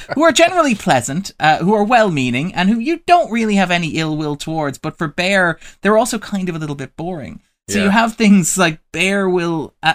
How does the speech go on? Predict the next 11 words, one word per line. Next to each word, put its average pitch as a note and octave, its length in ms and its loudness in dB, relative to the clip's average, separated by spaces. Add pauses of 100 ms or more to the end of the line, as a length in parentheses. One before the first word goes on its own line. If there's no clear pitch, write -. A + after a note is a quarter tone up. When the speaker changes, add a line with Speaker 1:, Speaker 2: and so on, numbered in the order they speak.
Speaker 1:
as F3 180 0
showrunner, D#3+ 680 -2
and, C#3 220 -2
and D3+ 120 0
he D#3 80 0
becomes D#3+ 380 -6
showrunner C3 340 -2
in B2 60 -6
the A#2+ 80 -8
third B2 240 -8
season, F#3 380 -6